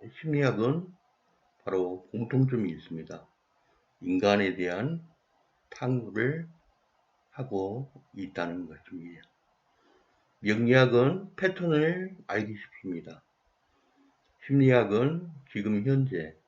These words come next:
또 미래에 일어날 심리적 변화, 감정의 변화, 지금 현재의 무의식의 흐름을 아주 쉽게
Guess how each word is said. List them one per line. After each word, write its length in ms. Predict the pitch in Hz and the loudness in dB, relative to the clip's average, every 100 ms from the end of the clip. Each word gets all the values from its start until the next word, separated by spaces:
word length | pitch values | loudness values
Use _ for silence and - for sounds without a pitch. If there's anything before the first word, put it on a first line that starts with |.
| _ _ _ _ _ | _ _ _ _ _
또 160 | - 104 | -6 -4
미래에 640 | 101 123 143 139 147 143 | -2 -2 0 2 2 2
일어날 920 | 143 98 120 123 117 117 117 127 123 - _ _ _ _ _ _ _ _ _ _ _ _ _ _ - | 0 -2 -2 0 0 2 2 0 -2 -10 _ _ _ _ _ _ _ _ _ _ _ _ _ _ -6
심리적 580 | 165 160 151 143 135 - | -2 -2 0 0 0 -2
변화, 440 | 104 87 80 - _ _ _ - - _ | -2 -2 -6 -12 _ _ _ -20 -20 _
감정의 600 | 104 110 110 117 127 131 | 0 0 0 2 2 0
변화, 420 | 113 92 80 80 _ _ _ _ _ _ _ _ _ | -4 -6 -8 -12 _ _ _ _ _ _ _ _ _
지금 260 | 98 101 104 | -4 0 2
현재의 500 | 131 127 120 117 117 | 2 2 2 0 0
무의식의 880 | 101 113 147 147 - 139 135 139 143 | -2 -4 -4 -6 -8 -8 2 4 4
흐름을 800 | 143 190 190 165 165 196 214 - _ _ _ _ _ _ _ _ _ - | 0 -2 0 2 2 0 -2 -6 _ _ _ _ _ _ _ _ _ -8
아주 420 | 90 101 113 113 | -4 -2 0 0
쉽게 680 | - 107 - 101 117 170 202 | -2 -12 -4 0 0 0 -6